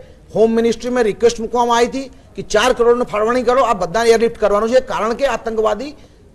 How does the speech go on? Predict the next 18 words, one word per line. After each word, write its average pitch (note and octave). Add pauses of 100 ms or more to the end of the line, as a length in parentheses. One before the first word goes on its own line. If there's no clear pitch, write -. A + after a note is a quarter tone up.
કંઈ G#3+
અટેક -
કરે A#3+
એની C4+
બીક G3+
હતી, C4+
એ D4+
બારામાં G#3+
ઇન્ફોર્મેશન A3
હતું G#3
ઇન્ટેલિજન્સનું. F#3 (680)
પણ G3+
પ્રધાનમંત્રી B3+
છ -
હજાર B3
પાંચસો B3
કરોડ C4
રૂપિયાના C#4